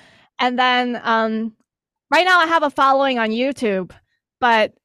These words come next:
I'm gonna be moving over to TikTok for twenty twenty-four because the algorithm is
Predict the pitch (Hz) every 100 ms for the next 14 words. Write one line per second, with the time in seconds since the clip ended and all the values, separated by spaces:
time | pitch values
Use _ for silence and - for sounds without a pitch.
0 | - 240 240 220 - 240 302 294 262 254
1 | 247 233 233 226 208 277 - 226 202 190
2 | 190 - 208 214 214 190 190 - 240 202
3 | 180 190 190 208 190 185 - - 208 220
4 | 226 226 226 208 196 190 185